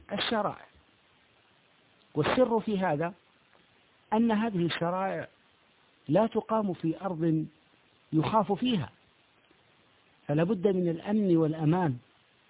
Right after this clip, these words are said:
والقوة التي تحمي وتردع، فكان المناسب لها أن تكون بالمدينة. قال:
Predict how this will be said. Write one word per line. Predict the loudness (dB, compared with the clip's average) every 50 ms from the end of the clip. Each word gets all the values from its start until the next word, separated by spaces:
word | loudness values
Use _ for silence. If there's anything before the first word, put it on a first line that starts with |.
| _ _ _ _ _ _ _ _ _
والقوة | 2 2 2 2 0 0 0 2 2 0 0 -2 -2
التي | -2 -2 -2 -2 -2 -2
تحمي | -2 -2 -2 -2 -2 -4 -4 -2 -4 -4 -8 -12 _ _ _ _ _ _ _ _ _ _ _ _ _ _ _ _ _ _ _ _ _ -4
وتردع، | -4 0 4 4 4 6 4 4 2 2 2 -2 _ _ _ _ _ _ _ _ _ _ _ _ _ _ _ _ _ _ _ _ _ _ _ _ _ _ _ _ _ _ _ _ _ _ _ _ _ _ _ _ -6
فكان | -6 -2 2 4 4 4 4 4
المناسب | 4 4 4 4 4 4 2 0 -2 -2 0 0
لها | 2 2 2 2 0 -2 -4 -6 -10 _ _ _ _ _ _ _ _ _ _ _ _ _ _ -6
أن | -4 -4
تكون | -2 -2 -2 0 0 2 2 2
بالمدينة. | 2 2 2 4 4 2 2 2 0 2 2 0 0 -4 -10 _ _ _ _ _ _ _ _ _ _ _ _ _ _ _ _ _ _ _ 2
قال: | 4 4 4 4 2 0 -4